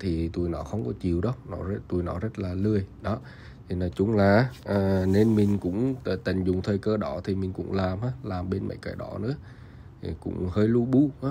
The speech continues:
cũng không có nhiều thời gian để coi những cái comment bên cái YouTube này ha, mọi người thông cảm. Đó, thì nói chung là trên mạng là vậy ha, ngay cả Mỹ hay Việt Nam gì cũng vậy. Bên Instagram thì, ờ, những follow của mình nước ngoài thì nhiều.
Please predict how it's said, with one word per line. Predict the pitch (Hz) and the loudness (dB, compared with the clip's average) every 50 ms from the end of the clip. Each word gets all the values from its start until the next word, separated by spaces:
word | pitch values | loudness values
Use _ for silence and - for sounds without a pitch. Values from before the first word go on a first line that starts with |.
| 135 - | -4 -4
cũng | - 87 80 | -6 -6 -6
không | - 107 101 113 - | -4 -4 -6 -4 -4
có | - - - 90 | -6 -4 -4 -2
nhiều | 95 98 101 101 98 98 98 | 0 2 2 4 4 2 2
thời | - 95 92 92 | 0 0 0 0
gian | 95 - 90 98 107 101 | 0 0 -2 -2 0 0
để | 95 85 - - | -2 -2 -4 -4
coi | - 87 90 95 101 | -4 -2 -2 -2 -2
những | 104 98 92 - | -2 -4 -4 -4
cái | 101 | -6
comment | 95 - 95 104 110 107 104 104 101 98 | -6 -4 -4 -4 -2 -2 -2 -2 0 0
bên | 104 104 104 113 | 2 2 2 0
cái | 110 - 104 - - 98 107 110 | -4 -6 -6 -6 -4 -4 -2 -2
YouTube | 117 120 123 - 147 139 - | -2 -2 0 -2 -2 -2 -2
này | 127 104 98 98 101 | -2 0 0 0 0
ha, | 120 123 123 | -2 -2 -2
mọi | 113 98 95 | -2 -2 0
người | 95 101 101 | 0 0 -2
thông | 98 110 113 | -2 -4 -4
cảm. | 117 - 98 92 139 - - - - - - - - - - - - - - - - - - - - - - - - - | -2 -2 -2 -2 -4 -6 -10 -16 -20 -20 -20 -20 -20 -20 -20 -18 -16 -16 -16 -16 -18 -20 -20 -20 -20 -20 -20 -20 -18 -4
Đó, | - - 120 147 - - | 0 2 2 2 2 0
thì | - 117 110 113 120 131 131 | 0 2 2 4 4 4 2
nói | 123 110 104 | 2 0 0
chung | - 117 127 131 | 0 0 2 4
là | 123 113 110 113 120 | 4 4 4 2 2
trên | 120 143 131 127 | 2 2 4 6
mạng | 113 110 107 110 110 | 6 6 6 6 4
là | 113 107 | 4 6
vậy | 107 107 110 | 6 6 6
ha, | 120 147 160 156 - - - | 4 4 2 0 -2 -6 -6
ngay | 107 104 101 117 | -4 -2 0 0
cả | 117 - 98 87 | 0 0 0 2
Mỹ | 101 104 107 107 107 113 | 4 6 6 6 6 6
hay | 120 135 | 4 2
Việt | 127 123 110 104 | 4 2 2 2
Nam | 110 101 107 123 131 | 2 2 4 4 4
gì | 120 110 | 4 2
cũng | 104 104 95 95 | 2 2 0 2
vậy. | 98 101 101 - - - | 2 2 2 2 0 0
Bên | - 104 110 120 123 | 2 4 4 4 4
Instagram | 117 120 123 - 107 98 101 107 113 123 | 0 0 2 2 4 6 6 6 6 6
thì, | 127 - 113 107 110 120 131 131 131 | 4 4 6 6 8 8 8 8 8
ờ, | 123 120 117 113 | 8 8 8 6
những | 110 110 107 101 92 101 107 | 6 4 4 4 2 0 -2
follow | 101 - 123 123 123 123 131 | 2 6 8 10 10 10 8
của | 135 127 110 | 8 4 4
mình | 113 113 113 110 | 4 4 4 2
nước | 107 120 | 0 0
ngoài | 113 113 110 110 107 104 | 0 2 2 4 2 2
thì | - 113 | 0 0
nhiều. | 107 107 113 117 113 107 | 2 4 4 4 4 2